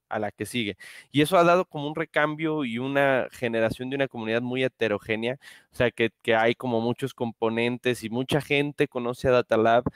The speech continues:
este, por cuestiones específicas, otros lo co-, lo conocen por cuestiones más generales, pero creo que el componente que yo,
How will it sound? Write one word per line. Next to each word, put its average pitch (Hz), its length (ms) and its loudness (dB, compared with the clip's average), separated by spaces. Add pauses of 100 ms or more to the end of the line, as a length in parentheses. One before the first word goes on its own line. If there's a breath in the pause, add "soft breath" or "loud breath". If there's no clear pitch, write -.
(260 loud breath)
este, 107 800 -2
por 113 160 -8
cuestiones 147 380 -4
específicas, 147 680 -2
otros 131 220 -8
lo 123 140 -6
co-, 117 200 -6
lo 110 180 -6
conocen 120 360 -4
por - 160 -12
cuestiones 120 380 -4
más 117 180 0
generales, 113 600 0 (400 loud breath)
pero 120 240 4
creo 143 220 2
que 170 220 -4 (180)
el 131 160 -6
componente 135 600 -2
que 120 300 0
yo, 123 220 -4